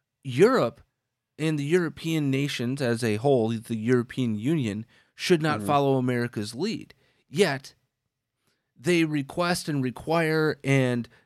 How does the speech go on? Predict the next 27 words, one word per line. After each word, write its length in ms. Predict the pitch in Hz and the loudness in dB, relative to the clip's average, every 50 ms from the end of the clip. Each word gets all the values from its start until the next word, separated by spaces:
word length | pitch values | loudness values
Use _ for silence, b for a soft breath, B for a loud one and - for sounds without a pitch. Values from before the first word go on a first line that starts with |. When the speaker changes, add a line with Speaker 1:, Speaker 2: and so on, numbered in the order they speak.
| b b | b b
Speaker 1:
don't 220 | 131 147 165 - | -2 -2 -2 -2
pay 220 | - - 151 160 160 | -2 -2 0 0 0
their 220 | 147 151 143 143 | 2 0 0 -2
fair 220 | 139 - 156 143 143 | 0 0 0 0 0
share 320 | 139 - 147 135 139 143 | -2 -4 -4 -2 -2 -2
into 280 | 139 135 131 - 131 117 | -2 -2 -4 -4 -4 -2
nato. 400 | 117 131 147 160 156 151 151 156 | 0 0 0 0 -2 -2 -2 0
They 140 | 143 139 | 0 0
don't 180 | 131 135 123 - | 2 0 0 -4
pay 180 | - 131 135 135 | -2 -2 0 0
their 180 | 131 123 117 | 0 0 -2
fair 240 | 113 - 131 127 123 | -2 -4 -2 -2 -4
share 300 | - - 127 120 127 127 | -4 -6 -6 -4 -2 -2
into 360 | 123 120 120 - - 113 - - | -2 -2 -2 -4 -8 -10 -8 -4
any 520 | 135 147 156 151 147 147 143 139 127 - - | -4 -2 -2 0 0 0 -2 -2 -4 -6 -10
U 280 | 127 123 131 143 139 | -6 0 2 2 2
N 180 | 147 151 165 170 | 2 2 0 -2
organization. 1000 | 135 101 156 165 151 156 151 151 151 143 135 156 151 156 147 - 165 156 156 156 B B B B B B B B B B | -2 -2 -2 -2 -2 -4 -4 -6 -6 -6 -4 -4 -4 -4 -4 -4 -4 -4 -4 -6 B B B B B B B B B B
But 140 | B 170 175 | B 0 2
they're 100 | - - | 2 2
Speaker 2:
Mm-hmm. 100 | - 208 | 0 2
Speaker 1:
gonna 100 | 208 196 | 2 2
request 540 | 175 160 151 139 - - 170 190 - - 175 | 2 0 0 -2 -4 -4 -4 -4 -4 -2 -4
and 160 | 160 147 135 | -2 -2 -2
require 720 | 127 131 117 - - - 208 247 269 233 156 131 127 127 B B B B B | -4 -4 -6 -6 -4 0 2 4 4 4 4 2 0 0 B B B B B
that 160 | - 147 151 | 0 0 2
America 840 | 151 139 135 151 196 247 294 285 247 180 - - 127 113 113 110 113 | 2 2 2 2 2 0 2 2 0 0 0 -2 -2 0 0 -2 -4